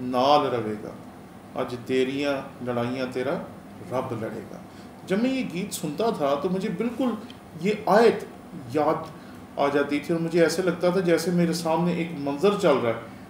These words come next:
कि खुदा और उसकी कुव्वत और कुदरत जो है, वो मेरे आगे आगे चल रही है और उसकी हिफाजत मेरे पीछे चल रही है।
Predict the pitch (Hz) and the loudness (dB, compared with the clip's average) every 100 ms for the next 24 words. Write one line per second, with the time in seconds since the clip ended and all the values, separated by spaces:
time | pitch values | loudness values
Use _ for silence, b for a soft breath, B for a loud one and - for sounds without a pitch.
0 | - 151 151 139 139 151 175 175 - 151 | -8 -8 -4 0 6 8 8 6 0 -2
1 | 143 - 156 - 147 151 156 151 - 143 | -2 -4 -8 -6 -4 -2 -2 -4 -6 -4
2 | 170 180 160 143 135 139 143 135 139 147 | -2 0 2 2 2 -2 0 2 2 4
3 | 190 175 170 139 123 131 123 120 B B | 2 2 0 0 0 -4 -4 -8 B B
4 | B - 135 147 143 - 151 - 160 151 | B -4 0 0 0 -4 -8 -6 -6 -6
5 | 147 - 123 139 143 147 143 131 127 147 | -6 -10 -4 0 2 0 -2 -4 -4 -6
6 | - 170 120 107 110 104 98 - | -2 0 0 -2 -4 -6 -8 -14